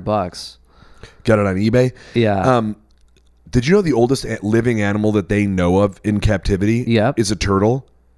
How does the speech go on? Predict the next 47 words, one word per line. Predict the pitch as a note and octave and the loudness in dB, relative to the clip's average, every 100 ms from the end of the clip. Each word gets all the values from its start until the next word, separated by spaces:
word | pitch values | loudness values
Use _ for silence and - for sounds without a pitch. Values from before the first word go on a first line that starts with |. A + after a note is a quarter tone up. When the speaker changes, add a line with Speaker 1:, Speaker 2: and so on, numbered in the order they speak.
| _ | _
Speaker 2:
Hundred | - A#2+ A#2 C3 | -4 -2 0 -2
ten | G#2+ A2+ A2 | 0 -2 -2
years | G#2+ G2 | -2 0
old. | F#2 G2 G#2 | 0 0 0
You | |
know | G#2 | -2
what | G#2 | -2
his | F2+ | -2
name | F#2 F2+ | -4 -2
is? | B2+ C3+ | -2 -2
Speaker 1:
Huh. | A2+ G2+ F2 F2 _ _ _ _ _ _ - | -2 -2 -2 -10 _ _ _ _ _ _ -10
Speaker 2:
Jonathan. | E3+ E3 D#3 A2+ F#2+ D#2+ - - _ | -6 -4 -6 -6 -8 -8 -16 -20 _
Speaker 1:
Really? | - C#4 C#4+ B2+ F2 - - _ _ _ _ _ | -6 -2 0 0 -4 -10 -20 _ _ _ _ _
Wow, | - D#3+ D3+ D#2 | -2 0 0 -4
they're, | A2+ C#3 D3+ - | -6 -4 -4 -6
they're | C3 D3+ D3 - | -4 -2 -4 -8
in | D3+ D3 | -4 -4
captivity. | D3 B2 - C3+ G2 D#2+ - - - - - - | -2 -4 -2 -4 -4 -10 -14 -20 -20 -20 -20 -2
Speaker 2:
That | C#3+ C#3 | 0 2
they, | D3 C#3 | 0 0
like, | C#3 C3+ | -2 -2
he's | D3 C#3+ | -4 -4
the, | C#3+ C3+ | -2 -2
'cause | D3 D3+ - B2 | 0 -2 -4 -6
the | D3 C#3 | -4 2
oldest | D#3 F#3+ G#3+ - | 2 2 -4 -2
animals, | C#3+ C#3 A#2 G#2+ | -2 -2 -2 -2
I | A2 | 0
believe, | G#2 A2 A2 A#2 C#3+ A2 G#2 B2+ - - - - | 0 0 0 2 2 0 -2 -4 -10 -18 -12 -8
and | B2+ | -6
I, | B2 - | -6 -4
I | A#2+ B2+ | 0 2
don't | C3+ C3 | 2 2
know | A#2+ | 0
enough | A2+ G2+ | 0 -2
about | G#2 G2 | -2 -4
sea | - G#2+ G2+ | -4 -6 -4
life, | G#2 G#2 A2 - | -2 -2 -4 -6
like, | G#2 F#2 | -6 -4
how | G#2+ G2+ | -2 0
long | G2+ G2 | -2 -2
Speaker 1:
I | |
Speaker 2:
some | A#2+ | 0
Speaker 1:
think | G2+ | 0
it's | F#2 | 0
Speaker 2:
of | G#2 | -2
Speaker 1:
whales. | B2+ D3+ F2 C#2 - - | -2 -2 -4 -10 -12 -14